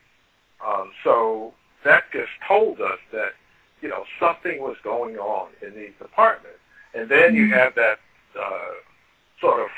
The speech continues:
Speaker 1: folk-, folklore of the thin blue line, where police people stick together. And this comes up just this week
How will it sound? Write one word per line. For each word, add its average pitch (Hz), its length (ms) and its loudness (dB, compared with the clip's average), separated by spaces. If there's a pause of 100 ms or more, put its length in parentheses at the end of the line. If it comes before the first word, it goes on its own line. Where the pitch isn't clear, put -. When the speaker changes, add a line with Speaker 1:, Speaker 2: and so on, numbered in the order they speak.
(120)
Speaker 1:
folk-, 160 260 0 (260)
folklore 101 680 -2 (680)
of 110 420 -2 (520)
the 104 200 -12
thin 156 280 4
blue 135 300 -2
line, 101 340 -2 (960)
where 113 560 0 (380)
police 151 340 -4 (120)
people 123 540 -4 (240)
stick - 280 0
together. 123 420 2
And 107 160 -8
this 143 200 -8
comes 127 300 -6
up 123 200 0 (760)
just 127 240 0
this 104 240 -10
week 214 360 -2